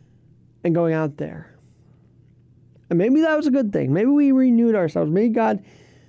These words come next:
did definitely renew us in this time. But maybe also he renewed us with an ener-, energy of creating our own energy, with empowering us to create our own inertia,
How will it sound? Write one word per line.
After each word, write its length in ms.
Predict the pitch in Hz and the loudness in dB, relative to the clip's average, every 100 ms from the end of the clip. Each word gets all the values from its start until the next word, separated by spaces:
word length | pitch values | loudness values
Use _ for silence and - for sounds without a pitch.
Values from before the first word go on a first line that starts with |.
| _ _ | _ _
did 200 | 147 202 | -2 0
definitely 340 | 190 190 185 170 | 0 0 0 0
renew 340 | 165 156 151 | 2 0 0
us 300 | 139 131 - - _ | -2 -8 -16 -20 _
in 180 | 180 170 | -2 0
this 180 | 143 - | 0 -4
time. 240 | 147 - _ _ _ _ _ _ _ _ _ _ _ _ - - _ - - _ - - - - - _ | -8 -10 _ _ _ _ _ _ _ _ _ _ _ _ -20 -20 _ -20 -20 _ -20 -20 -20 -20 -20 _
But 160 | 180 165 | -8 -4
maybe 340 | 208 262 247 | -2 0 0
also 300 | 240 226 214 | 0 -2 0
he 140 | 175 190 | 0 2
renewed 340 | 190 202 208 | 2 2 0
us 120 | 175 | 0
with 120 | 185 | -2
an 80 | 175 | 0
ener-, 420 | 175 180 160 160 - | 0 0 0 -2 -2
energy 600 | 170 185 143 139 135 139 | -2 -2 0 0 0 -2
of 320 | - 151 139 | -4 -4 -4
creating 520 | - - 156 165 156 156 | -6 -2 0 2 0 -2
our 280 | 151 151 | -4 -2
own 180 | 160 165 | -2 -2
energy, 540 | 135 127 123 135 160 - _ - - - - - - | 0 -2 -2 -4 -8 -12 _ -20 -20 -20 -20 -20 -6
with 160 | 175 170 | -2 0
empowering 580 | 156 - 170 165 160 | 0 -2 -2 -2 -2
us 160 | 147 139 - - - | -2 -4 -14 -20 -8
to 120 | 147 | -6
create 360 | - 165 160 | -2 -2 -2
our 260 | - 147 - | -2 -4 -2
own 220 | 151 147 | -2 0
inertia, 600 | - 139 135 135 - - | 0 0 -2 -4 -6 -10